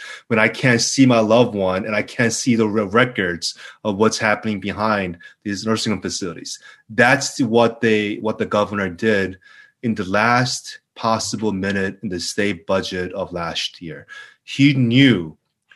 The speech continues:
that if this was a standalone bill that came into our conference, it would have been laughed out of our conference. We would have never, uh, changed liability standards in the middle of a pandemic that protected the corporate interest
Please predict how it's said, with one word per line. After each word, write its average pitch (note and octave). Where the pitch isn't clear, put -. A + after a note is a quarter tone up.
that A2
if A#2
this A2+
was G2+
a G2
standalone C#3
bill G#2
that G2+
came A#2+
into B2
our B2+
conference, F2+
it B2
would B2
have B2+
been A2
laughed A#2
out A2+
of G2+
our F#2+
conference. -
We A2+
would B2
have G2+
never, F#2
uh, G2
changed A2+
liability G2
standards F2+
in G2+
the F#2
middle G#2+
of G2+
a G#2+
pandemic F2+
that F#2
protected A2+
the A2+
corporate G2+
interest F#2